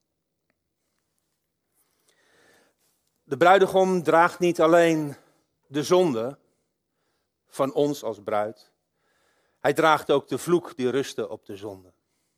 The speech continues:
Hij draagt de vloek van de wet die zegt: "Als je niet houdt aan de wet,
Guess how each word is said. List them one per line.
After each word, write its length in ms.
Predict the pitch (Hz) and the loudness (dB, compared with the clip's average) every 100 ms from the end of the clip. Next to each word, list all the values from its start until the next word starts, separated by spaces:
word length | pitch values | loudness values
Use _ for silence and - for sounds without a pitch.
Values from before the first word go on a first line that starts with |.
| _ _ _ _ _ _ _ _ | _ _ _ _ _ _ _ _
Hij 140 | 147 | -2
draagt 320 | 160 180 170 | 2 2 2
de 80 | 175 | -2
vloek 240 | 147 196 - | -2 -2 -2
van 180 | 175 | -2
de 120 | 160 151 | 0 2
wet 420 | 175 156 - - _ _ _ _ | 2 2 -6 -16 _ _ _ _
die 160 | 139 | -8
zegt: 540 | 123 156 151 - - - _ - | -2 -2 -2 -8 -18 -20 _ -6
"Als 180 | 143 147 | -6 -2
je 100 | 147 | 0
niet 240 | 170 170 | 0 0
houdt 360 | 143 175 160 156 | 0 2 2 0
aan 140 | 151 | -2
de 80 | 135 | 0
wet, 520 | 143 127 - - | 2 0 -4 -20